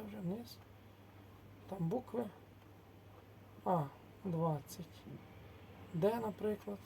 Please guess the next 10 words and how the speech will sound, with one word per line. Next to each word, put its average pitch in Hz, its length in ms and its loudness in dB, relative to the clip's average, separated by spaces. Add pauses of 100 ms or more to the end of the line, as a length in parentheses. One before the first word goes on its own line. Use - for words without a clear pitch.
(180)
Це - 160 2
і 175 60 6
москвичовська 202 760 4
свічка. - 400 -2 (760)
Колись 196 260 6
такі 196 320 4
йшли. 180 400 4
Ну, 254 100 10
наприклад, 160 480 8 (120)
кажу, 170 160 2